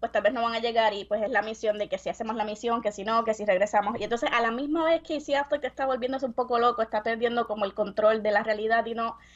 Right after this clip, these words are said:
está viendo cosas. Así que nada, se ve interesante en que Casey Affleck es un tremendo actor, así que si te gusta la ciencia ficción,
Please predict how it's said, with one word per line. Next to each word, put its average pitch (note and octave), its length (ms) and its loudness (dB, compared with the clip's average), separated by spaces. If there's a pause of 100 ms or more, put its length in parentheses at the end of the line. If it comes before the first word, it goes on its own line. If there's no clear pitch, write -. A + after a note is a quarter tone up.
(160)
está G#3 240 0
viendo A3+ 320 0
cosas. A3+ 420 2
Así G3 240 -6
que - 160 -6 (400)
nada, A#3 320 2 (200)
se - 120 -2
ve C#4 80 6
interesante E4 640 -2
en A#3+ 140 -8
que A3 120 -10
Casey A3 280 -6
Affleck - 240 -6
es B3+ 80 -6
un B3 120 -10
tremendo A3+ 360 -2
actor, A#3 300 0
así G#3+ 260 -6
que G#3 80 -8
si G#3 100 -10
te - 80 -4
gusta G#3+ 240 -2
la A#3 80 4
ciencia A#3+ 320 -6
ficción, C#4 560 -2